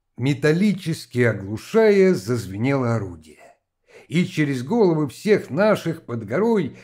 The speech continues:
свистя перелетела граната. И, далеко не долетев до неприятеля, дымком показала место своего падения и лопнула.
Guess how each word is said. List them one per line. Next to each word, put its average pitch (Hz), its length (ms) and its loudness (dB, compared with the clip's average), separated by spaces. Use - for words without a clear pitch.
свистя 135 680 -2
перелетела 165 640 0
граната. 135 680 -4
И, 240 220 6
далеко 151 600 2
не 180 120 4
долетев 143 560 0
до 110 80 -4
неприятеля, 160 960 0
дымком 131 800 0
показала 127 640 -2
место 165 720 -2
своего 113 460 -4
падения 127 800 -6
и 123 100 -6
лопнула. - 580 -14